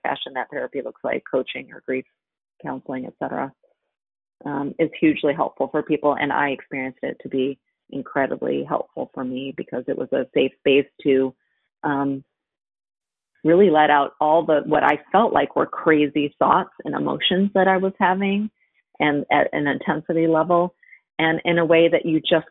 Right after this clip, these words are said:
cannot do with your friends, because your friends want to fix it for you. They want to make it okay and make it better. And so they're, we're not very tr-, well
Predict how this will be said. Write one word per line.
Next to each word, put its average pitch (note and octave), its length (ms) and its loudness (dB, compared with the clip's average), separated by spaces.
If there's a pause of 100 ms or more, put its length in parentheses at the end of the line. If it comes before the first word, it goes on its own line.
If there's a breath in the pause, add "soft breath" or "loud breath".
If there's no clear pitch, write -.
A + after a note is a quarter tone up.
cannot D3 500 -2
do C#3+ 260 0
with C#3 220 -2
your - 220 -4
friends, - 420 -6
because D3+ 440 -2
your C#3+ 220 0 (100)
friends D#3+ 500 -2 (1120)
want D#3 320 2 (180)
to D3+ 300 4
fix A#3+ 180 2 (160)
it - 140 -2 (100)
for - 160 2
you. - 340 -2 (180)
They D3 120 2
want D#3 240 0 (100)
to D#3+ 140 4
make D3+ 240 0
it - 100 0
okay D3 460 0
and C#3+ 140 -4
make D3 180 -4
it - 120 -2
better. C#3 280 0
And D3 220 -4
so D#3 160 2
they're, D3+ 300 2
we're D#3+ 200 2
not E3+ 380 0
very D#3 460 4 (100)
tr-, - 180 -10
well D3+ 200 4